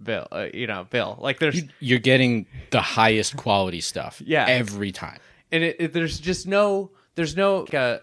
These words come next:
Speaker 1: a smart, safe choice. But, you know, when Mike Kaiser changed everything, when he hired David Kidd,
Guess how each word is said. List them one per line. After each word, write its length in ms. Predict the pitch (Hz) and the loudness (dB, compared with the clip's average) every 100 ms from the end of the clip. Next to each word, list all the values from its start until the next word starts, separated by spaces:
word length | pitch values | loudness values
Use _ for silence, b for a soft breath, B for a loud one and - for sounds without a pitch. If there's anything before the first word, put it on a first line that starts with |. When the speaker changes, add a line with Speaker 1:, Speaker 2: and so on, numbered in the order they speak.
| - | -8
Speaker 1:
a 100 | 131 | -8
smart, 440 | - 165 160 - | -8 -4 -2 -2
safe 260 | - 143 - | -4 -6 -6
choice. 300 | 202 190 - | -4 -4 -2
But, 200 | 160 143 b b b | -2 -4 b b b
you 120 | - 160 | -6 -2
know, 140 | 139 | 0
when 400 | 131 135 131 131 _ | 0 -2 -4 -10 _
Mike 260 | 127 131 - | -6 -6 -2
Kaiser 360 | 139 127 123 | -2 -2 -4
changed 460 | 113 135 120 117 120 | -6 -6 -6 -6 -4
everything, 560 | 123 123 117 113 110 - | -4 -4 -6 -6 -8 -10
when 200 | 104 120 | -6 -4
he 80 | 113 | -2
hired 360 | 120 120 110 | 0 0 -2
David 360 | 120 120 113 107 | -2 -2 -2 -4
Kidd, 440 | - 135 113 107 | -2 0 0 -4